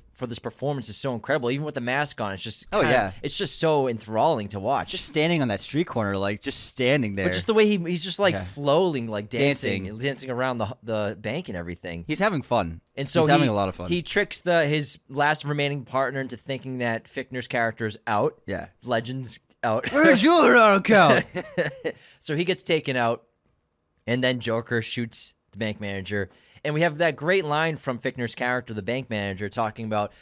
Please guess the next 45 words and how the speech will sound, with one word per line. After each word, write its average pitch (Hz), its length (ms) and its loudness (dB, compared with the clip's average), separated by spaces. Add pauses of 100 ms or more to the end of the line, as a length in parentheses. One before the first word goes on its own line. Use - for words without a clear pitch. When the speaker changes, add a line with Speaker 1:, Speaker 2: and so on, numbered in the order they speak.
(160)
Speaker 1:
the 135 80 -4
criminals 135 500 0
of 123 220 -2
Gotham. 127 500 0 (240)
They 135 80 -2
used 135 220 -4
to 127 80 -2
have 120 220 0
respect. 147 500 -2
It 135 40 -2
used 143 220 -4
to 135 60 -2
mean 139 260 -6
something. 135 600 -2 (440)
And 135 80 -4
he's 135 100 -2
like, 220 120 0
"What 302 120 6
do 320 60 6
you 285 160 6
respect? 220 500 4 (200)
What 311 120 4
do 262 60 8
Speaker 2:
What - 0 -
Speaker 1:
you 262 80 10
Speaker 2:
do 262 60 8
you 285 40 10
Speaker 1:
believe 262 240 10
Speaker 2:
believe 233 280 8
Speaker 1:
in?" - 80 -8 (140)
"I 123 100 0
believe 101 260 0
in 87 140 -2 (120)
whatever 117 560 2
doesn't 104 280 -8
kill 247 200 4
you 107 200 -2
makes 98 320 -8
you 90 280 -6 (480)
stranger." 85 1120 -6
Speaker 2:
You, 127 120 2
you 139 200 -4
skipped - 280 -2
the 127 80 -4
bus. - 560 -2